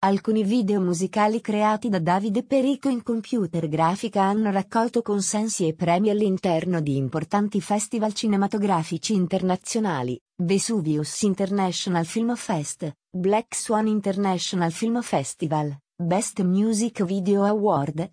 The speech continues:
Buzz Vicious Underground Film Festival, London International Film Festival, Andromeda Film Festival, Paris Film Festival, Berlin Shorts Award, International Music Video Awards.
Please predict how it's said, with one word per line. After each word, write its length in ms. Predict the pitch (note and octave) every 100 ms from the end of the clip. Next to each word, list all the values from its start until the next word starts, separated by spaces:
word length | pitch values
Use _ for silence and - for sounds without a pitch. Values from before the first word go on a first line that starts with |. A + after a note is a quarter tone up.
| _
Buzz 460 | F3+ F3 G3+ F#3+ F#3
Vicious 500 | G3+ - - G#3 -
Underground 880 | A3 F#3 E3+ D#3+ E3+ F3+ G3 G3
Film 340 | G3 A#3+ A#3 A#3+
Festival, 720 | - D3+ - - D#3 D3+ D3 C#3 _ -
London 540 | G#3 A3+ C4 C4 C4
International 800 | A#3 G#3 G3+ F#3+ E3+ E3+ G3 F3
Film 280 | E3 A3+ A#3
Festival, 760 | A#3 F3+ C#3 - E3 D3+ D3+ C#3+ - _
Andromeda 680 | G#3 A3+ A3+ G3+ F#3 F#3 G3+
Film 360 | - A#3+ A#3
Festival, 760 | B3 F3 C#3 - E3 D3+ D3 C#3+ - _
Paris 480 | F#3 F#3+ B3 -
Film 320 | G#3 A#3+ A#3 A#3+
Festival, 760 | - C#3 - - D#3 D3+ D3 - _ F3
Berlin 580 | G3+ A3+ A#3+ C4 G3+ G3
Shorts 460 | - G#3 G#3 -
Award, 560 | B3+ B3 G3+ D#3+ C3 C#3 - -
International 880 | G#3+ G#3 G3+ F#3+ E3+ F3 G#3+ G3 F#3
Music 520 | G3 G#3+ G#3+ - G#3+
Video 320 | G#3+ G3 A3+
Awards. 960 | G#3 G#3+ A3 F3 D3+ C#3 D3+ - D#3+